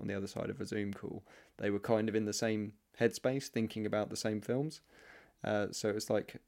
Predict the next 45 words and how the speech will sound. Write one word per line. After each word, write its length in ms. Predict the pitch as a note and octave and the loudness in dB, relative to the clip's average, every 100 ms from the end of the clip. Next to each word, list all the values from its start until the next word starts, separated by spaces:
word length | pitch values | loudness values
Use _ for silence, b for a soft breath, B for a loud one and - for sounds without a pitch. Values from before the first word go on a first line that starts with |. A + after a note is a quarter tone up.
| - | -8
I 100 | G#2+ | -6
had, 280 | G2+ G2+ - | -4 -6 -4
uh, 360 | G#2 G2+ G2+ A2 _ _ _ - | -2 -2 -4 -8 _ _ _ -10
like, 200 | G#2 G#2 | -8 -8
a 100 | A2+ - - _ | -10 -12 -20 _
B 100 | A#2 | 4
F 140 | G2+ - | 4 4
I 100 | G#2 | 4
library 420 | G#2+ G#2+ G#2 G2+ | 4 4 2 0
on 180 | G2+ G2+ | 0 -2
call 420 | - G#2+ G#2 G#2 - _ | 2 4 2 -4 -10 _
that 180 | A#2+ - - | -8 -6 -6
if 140 | A2+ | -2
I 80 | G#2+ | 0
needed 340 | A2 A2 G2+ | 0 -2 -4
to 100 | - | -8
check 300 | - - - | -4 -4 -4
something, 420 | - F#2 - G2 G2+ b b b b _ - | -6 -8 -6 -6 -6 b b b b _ -12
I 60 | G#2 | -8
could 140 | G#2 | -6
just, 260 | A2 - G#2+ | -6 -4 -2
uh, 140 | G#2+ | -2
drop 240 | - - - | -4 -6 0
a 20 | |
WhatsApp 380 | G#2 - G#2+ A2 | 0 0 -6 -4
over 140 | G2+ | -6
to 120 | - | -4
Michael 360 | G#2 G2 - G2+ | -4 -4 -6 -8
and 80 | G2 | -8
he, 80 | - _ | -10 _
and 100 | G#2 | -8
he 60 | G2 | -8
could 120 | - | -6
say, 140 | - - | -6 0
"Oh, 160 | D3 C#3 | 0 0
actually, 320 | - - A2 | -2 -4 -6
I 60 | |
think 280 | B2 C#3 D3 | -2 -4 -2
you'll 140 | B2 G#2+ | -4 -4
find 380 | A2+ A2 G2+ F#2 | -4 -6 -6 -8
that 100 | - | -8
Toshio 380 | A2 - - | -10 -8 -10
Suzuki 400 | - G#2 G2+ - | -8 -6 -6 -8
said 180 | - F#2+ - | -12 -12 -8
this." 380 | - - - | -8 -10 -20